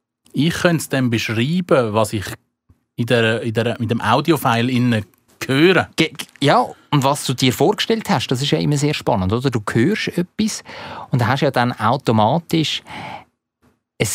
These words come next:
Speaker 2: Bild vor dem inneren Auge, wenn du kein Bild dazu hast zu diesem Geräusch, oder?
Speaker 1: Mhm.
Speaker 2: Wenn wir das so machen.
Speaker 1: Ja, ein Schnipsel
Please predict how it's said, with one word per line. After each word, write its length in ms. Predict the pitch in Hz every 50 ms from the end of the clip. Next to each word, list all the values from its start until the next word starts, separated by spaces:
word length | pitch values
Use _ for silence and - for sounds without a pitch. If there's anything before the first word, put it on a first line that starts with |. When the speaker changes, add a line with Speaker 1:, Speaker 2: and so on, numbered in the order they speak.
| - -
Speaker 2:
Bild 260 | - 120 120 123 110 -
vor 140 | - 123
dem 100 | 110 107
inneren 420 | 117 - 127 120 117 113 107 104 -
Auge, 340 | - 98 95 87 85 87 -
wenn 140 | 104 98 107
du 80 | 117
kein 200 | - - 123 123 - -
Bild 300 | - 123 120 117 - -
dazu 340 | 123 - - - 175 151 151
hast 320 | 123 101 101 87 - - -
zu 120 | - 117
diesem 200 | 110 104 107 104
Geräusch, 420 | - 127 113 85 - - - -
oder? 260 | 85 87 - 143 143 - _ _ _ _ _ _
Speaker 1:
Mhm. 260 | - 104 95 135 208 - _ _ _ _ _ _ _ _ _ _ _ _ _ _ _ _
Speaker 2:
Wenn 100 | - 107 113
wir 40 | 113
das 140 | 113 101
so 100 | - -
machen. 360 | 120 135 156 - - - - - - _ _ _
Speaker 1:
Ja, 220 | - 113 120 160 180
ein 240 | - 131 151 180 165
Schnipsel 600 | 147 170 175 165 - - - 160 160 165 160